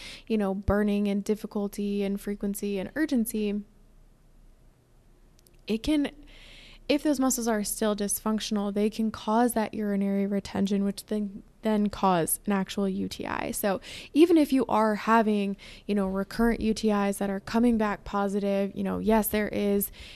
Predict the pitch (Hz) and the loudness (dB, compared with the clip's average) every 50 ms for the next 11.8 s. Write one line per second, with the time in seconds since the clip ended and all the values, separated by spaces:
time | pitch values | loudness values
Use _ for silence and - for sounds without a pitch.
0 | - - - 214 202 - - - 214 208 208 208 202 196 196 202 202 196 - - | -10 -4 -2 -2 -2 -2 -2 -2 0 2 4 4 2 2 2 0 -2 -4 -4 -4
1 | 202 202 196 196 - - 202 196 196 202 202 196 202 196 196 - 208 202 196 196 | -4 -4 -4 -4 -4 -4 -4 -2 -2 -2 -2 -2 -2 -2 -2 -2 -2 -2 0 -2
2 | 190 190 - - 208 220 220 208 - - 202 208 202 208 220 277 277 - 370 339 | -2 -2 0 0 2 2 2 0 -2 -6 -8 -4 -2 0 2 2 2 2 2 0
3 | 302 - - - 220 226 233 226 - 220 208 202 196 - - 202 202 196 196 - | 0 0 0 2 2 2 2 2 0 -2 0 0 0 0 0 0 0 0 0 -2
4 | - 202 202 208 208 - 220 208 - - - 208 208 233 - 247 220 214 202 196 | -4 -2 -2 -2 -2 -2 -2 -4 -4 -4 0 0 2 2 2 2 2 0 0 -2
5 | - - - 202 196 - 202 202 196 190 202 202 202 196 202 202 190 190 196 196 | -4 -4 -2 -2 -2 0 -2 -2 -2 -2 -2 0 0 0 0 -2 -2 -2 -2 -2
6 | 196 196 196 - - - - 208 202 - 208 202 208 202 - - 202 214 214 - | -2 -2 -2 -4 -6 -8 -8 -8 -6 -4 -2 -2 -2 -2 -2 -2 0 0 0 0
7 | - 220 - 214 214 208 196 - 202 202 - - 196 196 196 - 202 196 196 196 | -2 -4 -2 -2 -2 -2 -2 -2 -4 -4 -4 -4 -6 -4 -4 -4 -4 -4 -4 -4
8 | 196 - - 214 208 196 208 208 196 202 - 202 202 - - 202 202 208 202 196 | -4 -4 -4 -2 -2 0 0 -2 -2 -2 -2 -4 -2 -2 -4 -4 -2 -2 -2 -2
9 | 196 196 190 196 185 - - 220 208 202 202 - - 208 202 202 - - 220 214 | -2 -2 -2 -2 -4 -4 -4 -4 -2 -2 -2 -2 0 2 2 2 2 2 0 2
10 | 208 202 196 196 - 208 190 185 175 180 175 180 185 202 220 240 233 226 208 - | 2 2 0 0 -2 -2 -2 -2 -2 -2 -2 0 2 2 4 4 4 4 2 0
11 | - - - 202 202 196 196 196 196 196 196 196 196 196 196 | -2 -2 0 0 2 2 2 2 2 2 2 2 2 0 0